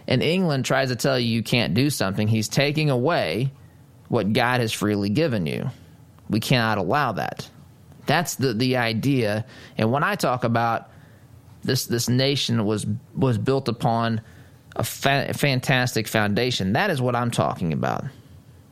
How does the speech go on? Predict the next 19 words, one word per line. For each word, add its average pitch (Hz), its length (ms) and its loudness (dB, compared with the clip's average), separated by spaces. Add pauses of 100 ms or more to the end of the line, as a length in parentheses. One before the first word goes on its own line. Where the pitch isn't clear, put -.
The 107 180 2
ideas 123 420 0
that 113 120 -2
talk 110 260 0
about 110 400 0
your 113 300 2
right 120 300 0
to 113 100 -2
free 104 280 0
speech, 139 480 -2
your 104 140 2
right 110 260 0
to 143 80 -6
protect 120 400 -2
yourself 110 360 -2
by 104 140 0
keeping 113 420 0
and 107 100 0
bearing 110 380 -2